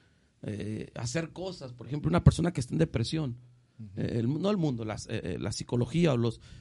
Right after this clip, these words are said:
Speaker 1: o las corrientes modernas le llaman a, la activación conductual, que está teniendo una evidencia grandísima. Pero yo digo, si estás pasando por un proceso de quebranto, y en medio de que, eh, te digo, porque cuando yo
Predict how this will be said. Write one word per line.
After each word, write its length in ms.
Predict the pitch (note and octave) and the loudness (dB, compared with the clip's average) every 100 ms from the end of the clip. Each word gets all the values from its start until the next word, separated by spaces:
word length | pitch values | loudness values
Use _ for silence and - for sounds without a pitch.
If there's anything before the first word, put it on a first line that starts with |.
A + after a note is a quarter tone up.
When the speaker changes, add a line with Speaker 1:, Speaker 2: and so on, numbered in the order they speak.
| - | -12
Speaker 1:
o 80 | - | -4
las 140 | A#2+ | -4
corrientes 420 | B2 C3 D3 D3+ E3+ | -2 0 2 2 0
modernas 240 | C3+ D#3 | 0 0
le 60 | C#3+ | 2
llaman 200 | D3+ D#3+ | 4 4
a, 100 | C#3 | 4
la 140 | C#3 | 0
activación 520 | A#2+ C#3+ B2 - C#3 D3 | 0 -2 -4 -4 -6 -4
conductual, 460 | D3+ A#2+ D#3 C#3+ - - - | -2 0 2 0 -2 -16 0
que 80 | C3 | 0
está 260 | B2 C#3 | 2 0
teniendo 360 | F3 F3 E3 F3 | 2 2 2 -2
una 100 | G3 | -8
evidencia 580 | D#3+ B2 C3+ C3+ F#3 A3 | -6 -4 -2 0 0 0
grandísima. 800 | C3+ A#2 A2 F3 A3 - G#2 - - - - - _ _ _ _ - - _ _ _ | 2 4 6 8 8 4 -4 -8 -16 -20 -20 -20 _ _ _ _ -20 -20 _ _ _
Pero 200 | - A2+ | -14 -6
yo 140 | G#2+ B2+ | -4 0
digo, 320 | D3 C#3+ A2+ | 0 0 -2
si 100 | G#2+ | -6
estás 220 | G2+ B2 | -8 -8
pasando 420 | B2 C3+ C3+ D3 C#3+ | -8 -8 -6 -8 -6
por 120 | A2+ | -4
un 120 | B2 | -4
proceso 440 | C3+ C#3 C3+ C3 | -4 -4 -4 -4
de 120 | B2+ A#2+ | -6 -6
quebranto, 600 | G#2+ A2+ C#3 A#2+ G#2 G2+ _ _ _ _ _ _ - | -4 -2 -2 -4 -8 -8 _ _ _ _ _ _ -6
y 240 | B2 A#2 | -2 2
en 240 | A2+ A#2 D#3 | 4 4 2
medio 400 | G3+ A#3 G#3+ E3+ | 2 6 8 8
de 180 | C#3+ C3+ | 6 2
que, 340 | C3 G#2+ - - _ _ - | 0 0 -2 -16 _ _ -14
eh, 760 | - - - - - - - - - | -12 -10 -12 -12 -14 -16 -20 -20 -20
te 80 | F#2 | -12
digo, 220 | G#2+ C3+ | -4 -4
porque 300 | C#3 B2+ A#2 | -2 -2 -2
cuando 300 | A2+ A2+ G#2+ | -2 -4 0
yo 420 | G#2+ A#2 C3 - | 0 2 2 0